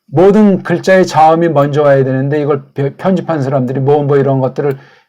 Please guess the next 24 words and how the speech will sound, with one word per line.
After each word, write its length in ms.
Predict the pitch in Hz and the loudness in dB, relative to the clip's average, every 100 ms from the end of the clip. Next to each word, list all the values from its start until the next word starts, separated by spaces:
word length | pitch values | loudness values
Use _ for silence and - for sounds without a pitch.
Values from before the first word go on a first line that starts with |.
| _ | _
음, 640 | 139 127 - - - - _ _ _ _ _ - 185 _ _ - | -14 -14 -14 -16 -18 -20 _ _ _ _ _ -16 -16 _ _ -14
붙인 260 | 139 165 | -8 -4
사람들이 500 | 160 156 151 175 190 - _ _ | -2 -2 -2 -4 -4 -10 _ _
발음에 440 | - 151 175 185 | -2 2 4 4
영향이 420 | 165 151 165 160 160 | 4 2 0 0 -2
없이 360 | 147 - 117 | -4 -6 -10
자음이 360 | - 147 151 143 | -2 0 0 -2
있다는 280 | 135 156 160 | -6 -6 -8
흔적을 720 | - 196 170 151 143 151 151 | -4 0 2 2 0 -2 -2
내주려고 480 | 135 127 131 135 139 | -4 -2 -4 -2 -2
이런 680 | 127 139 135 131 135 - | -2 -2 -2 -4 -8 -10
걸 300 | 139 127 120 - _ _ _ | -6 -6 -6 -14 _ _ _
만들었어요. 1080 | 220 139 131 135 123 110 - 107 - - - - _ 120 | -12 -4 -2 -2 -4 -8 -12 -14 -14 -14 -18 -20 _ -4
뭘 220 | 135 160 | -2 0
근거로 340 | 160 143 139 | -2 -2 -2
어떻게 240 | 131 135 135 | -2 -4 -4
해서 140 | 131 | -4
이렇게 180 | 123 - | -4 -6
했는지 240 | 120 117 | -6 -6
모르겠지만 720 | 131 120 113 104 - 151 127 113 | -6 -6 -6 -6 -8 -6 -6 -4
근데 320 | 175 190 185 _ _ _ | -2 -2 -2 _ _ _
어떤 260 | 151 147 185 | -6 -2 0
건 100 | 185 | 0
또 240 | 196 190 | -2 -6